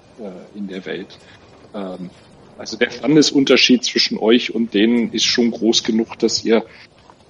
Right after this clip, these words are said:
äh, das wahrscheinlich nicht selber machen solltet, wenn ihr die Hände behalten wollt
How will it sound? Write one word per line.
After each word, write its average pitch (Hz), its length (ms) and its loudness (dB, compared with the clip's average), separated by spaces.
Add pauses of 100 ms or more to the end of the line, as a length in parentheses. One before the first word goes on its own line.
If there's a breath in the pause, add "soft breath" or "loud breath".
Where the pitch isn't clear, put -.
(160)
äh, 147 500 8 (1600)
das 123 180 -8
wahrscheinlich 151 640 -2
nicht 139 220 -8
selber 139 280 6
machen 113 280 0
solltet, 104 480 -4
wenn 104 120 -6
ihr 101 100 -6
die 104 120 -8
Hände 110 240 -6
behalten - 500 -8
wollt 123 280 -2